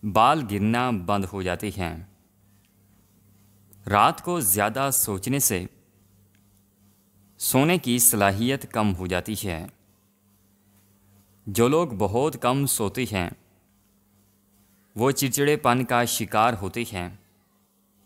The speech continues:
और जो ज़्यादा सोते हैं, उनमें भूख का एहसास ज़्यादा होता है।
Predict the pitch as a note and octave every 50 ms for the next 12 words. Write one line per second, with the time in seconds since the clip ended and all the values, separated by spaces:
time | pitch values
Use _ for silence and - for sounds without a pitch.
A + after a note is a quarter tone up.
0 | _ _ _ _ _ _ _ _ _ _ _ _ _ - A2 A#2 A#2 G2+ A#2 C3
1 | B2+ A2+ G2+ G#2+ G#2 G#2+ A2 C3+ C#3 - - A#2 G#2 G#2+ B2 B2+ B2 F#2+ G#2 G2
2 | G#2 A#2+ C3 C3+ - - - A2 A2+ B2+ C3 C3+ C3+ B2+ A2+ G2+ F2+ F2+ G2+ G#2
3 | A2+ C3+ D#3+ D#3 D3 B2+ - A#2 A2 A2+ - - G#2 F#2 G2 F#2+ - - A2+ A2
4 | A2+ A#2 B2+ B2 - - G#2+ F#2 F2 F2 G2 G2 G2+ G#2 G#2+ G2 F#2 F#2 - -
5 | G#2+ - - F2+ D#2+ D#2+